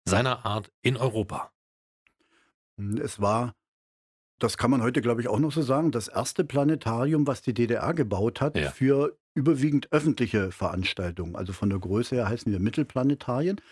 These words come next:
Speaker 2: Mittelplanetarium, es gab das Planetarium in Jena, das ist ja das älteste der Welt, neunzehnhundertsechsundzwanzig eröffnet. Äh, und dann gab es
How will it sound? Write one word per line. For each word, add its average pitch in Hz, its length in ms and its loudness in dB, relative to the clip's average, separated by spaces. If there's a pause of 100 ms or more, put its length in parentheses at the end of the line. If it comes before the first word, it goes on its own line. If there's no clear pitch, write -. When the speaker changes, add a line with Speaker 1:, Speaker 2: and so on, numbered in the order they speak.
(460)
Speaker 2:
Mittelplanetarium, 151 880 2
es - 180 -4
gab 104 220 0
das 104 140 -4
Planetarium 101 560 -2
in 101 100 0
Jena, 107 440 2
das 113 160 -4
ist 90 120 -10
ja 104 80 -2
das 95 160 -6
älteste 120 540 0
der 95 180 -2
Welt, 127 360 0
neunzehnhundertsechsundzwanzig 110 1200 -2
eröffnet. 180 440 -2 (720)
Äh, 127 380 2 (140)
und 104 140 2
dann 123 140 4
gab 135 200 0
es - 260 -4